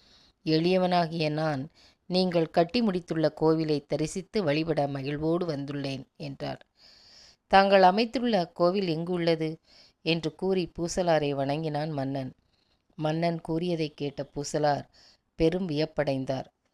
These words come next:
பூசலார் மன்னனை நோக்கி, "அடியவராகிய என்னையும் ஒரு பொருளாக மதித்து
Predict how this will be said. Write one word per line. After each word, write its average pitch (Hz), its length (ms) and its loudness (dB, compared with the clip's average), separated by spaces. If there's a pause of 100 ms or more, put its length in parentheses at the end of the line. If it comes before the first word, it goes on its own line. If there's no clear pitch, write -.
(300)
பூசலார் 160 500 0
மன்னனை 151 480 -2
நோக்கி, 143 500 -6 (560)
"அடியவராகிய 208 720 4
என்னையும் 175 460 0
ஒரு 156 200 0
பொருளாக 180 540 0
மதித்து 151 640 -4